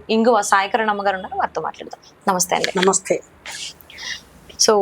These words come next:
Speaker 1: వైసీపీ ఎంఎల్సీ అనంతబాబు, ఈయనే కాకుండా ఇంతకుముందు వైసీపీకి సంబంధించిన నాయకులే గోరంట్ల మాధవ్ గారు కూడా సేమ్ ఇలానే ఒక న్యూడ్ వీడియో అనేది ఆయన కూడా బయటకు వచ్చింది. ఇప్పుడైతే మెయిన్ అనంతబాబు గారు. So, అనంతబాబు అనగానే ఇంతకుముందు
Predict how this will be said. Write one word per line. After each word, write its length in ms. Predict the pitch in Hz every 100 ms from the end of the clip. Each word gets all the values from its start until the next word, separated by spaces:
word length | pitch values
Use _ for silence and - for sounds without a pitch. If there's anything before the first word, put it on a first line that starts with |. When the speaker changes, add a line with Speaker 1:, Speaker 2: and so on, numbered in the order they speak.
| 196 175
Speaker 1:
వైసీపీ 340 | 208 214 247 269
ఎంఎల్సీ 360 | 240 226 220
అనంతబాబు, 640 | 214 202 208 196 185 - - -
ఈయనే 280 | 240 269 311
కాకుండా 400 | 285 262 277 320
ఇంతకుముందు 580 | 254 262 294 285 285 330
వైసీపీకి 680 | 254 214 233 - - 254
సంబంధించిన 580 | - 226 226 226 220 214
నాయకులే 440 | 208 190 190 269 339
గోరంట్ల 460 | 214 220 233 233
మాధవ్ 440 | 208 180 185 208 208
గారు 120 | 208
కూడా 180 | 220 277
సేమ్ 260 | 269 226
ఇలానే 360 | 202 196 202 - - - -
ఒక 120 | - 233
న్యూడ్ 420 | 220 214 220 202
వీడియో 280 | 220 202 196
అనేది 220 | 208 226
ఆయన 180 | 196 196
కూడా 260 | - 190
బయటకు 380 | 185 170 - 175
వచ్చింది. 320 | - - 254 - - -
ఇప్పుడైతే 520 | 233 226 339 311 285 415
మెయిన్ 320 | 302 294 370
అనంతబాబు 760 | 269 - 208 214 190 170 -
గారు. 140 | - - _ _ -
So, 100 | -
అనంతబాబు 520 | 269 240 285 294 294
అనగానే 280 | 285 294 294
ఇంతకుముందు 580 | 262 254 262 269 320 320